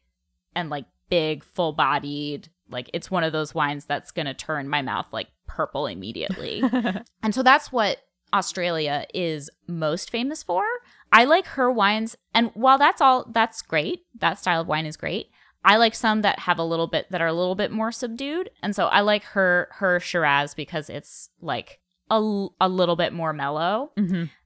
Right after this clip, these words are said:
Speaker 1: And she makes a Pinot Gris, which is the same thing as Pinot Grigio. It's just everywhere else in the world they call it Pinot Gris.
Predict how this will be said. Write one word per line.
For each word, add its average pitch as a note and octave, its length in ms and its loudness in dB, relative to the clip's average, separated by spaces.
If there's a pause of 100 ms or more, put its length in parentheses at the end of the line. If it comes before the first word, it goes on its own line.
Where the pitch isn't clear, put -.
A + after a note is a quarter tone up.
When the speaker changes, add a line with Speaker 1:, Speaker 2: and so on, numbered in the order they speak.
(120)
Speaker 1:
And F3 520 2 (160)
she A#3+ 240 -2
makes A3+ 360 -4
a D#3+ 200 -4 (100)
Pinot G3+ 380 -4
Gris, D3 680 -10 (280)
which G3 160 -6
is A3 140 -6
the A#3 80 -8
same A#3+ 240 -2
thing F#3+ 180 -2
as D#3+ 80 -6
Pinot C#3 300 -8
Grigio. F2 580 -6 (120)
It's - 160 -6
just D#3+ 260 -6
everywhere E3 420 0
else C#3+ 240 -2
in D3 100 -10
the E3 80 -8
world D3 240 -6
they - 100 -8
call - 180 -8
it - 120 -12
Pinot - 260 -12
Gris. - 260 -16